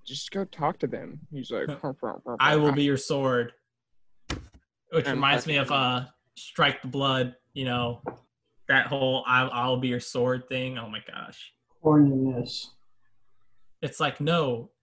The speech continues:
Speaker 2: it's not you, it's us," or whatever, whatever that line was in Strike the Blood. Like, anyone who's watched it, they know what I'm talking about.
Speaker 1: I have not, so I do not know.
Speaker 2: You, you don't need to watch it. It's,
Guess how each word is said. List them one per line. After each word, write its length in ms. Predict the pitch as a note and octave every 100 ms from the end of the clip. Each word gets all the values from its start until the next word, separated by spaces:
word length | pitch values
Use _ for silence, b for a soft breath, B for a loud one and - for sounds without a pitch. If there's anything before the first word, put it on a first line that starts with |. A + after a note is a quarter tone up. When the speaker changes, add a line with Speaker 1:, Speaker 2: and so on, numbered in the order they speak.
| _
Speaker 2:
it's 160 | C#3 -
not 220 | E3 D3
you, 340 | D3 D#3 C3+
it's 160 | B2 -
us," 240 | D#3 C3+ -
or 20 |
whatever, 320 | B2 A#2+ A#2
whatever 300 | A#2 B2 B2
that 180 | A#2 A2
line 260 | A#2 A2+ A2+
was 160 | A2+ -
in 80 |
Strike 320 | A#2 - B2 -
the 60 | -
Blood. 200 | - - - _ _ _ -
Like, 100 | C#3
anyone 260 | G#3 A#3+ G#3
who's 140 | F#3
watched 320 | D#3+ D#3+ -
it, 80 | C3
they 100 | C#3
know 160 | C3+ C3
what 100 | A#2+
I'm 60 |
talking 240 | A2 - - _
about. 800 | _ _ _ _ _ - -
Speaker 1:
I 20 | C#3
have 160 | B2
not, 400 | A2+ A#2+ A#2+ D2 - - - - _ _ _
so 180 | - C3+
I 80 | B2+
do 140 | A#2+
not 420 | A#2+ B2 A#2+ -
know. 180 | - B2
Speaker 2:
You, 160 | D#3+ E3+
you 120 | F3
don't 180 | F#3 F3+
need 120 | D#3
to 80 | B2+
watch 320 | A#2 A2 -
it. 60 | A#2+
It's, 180 | C3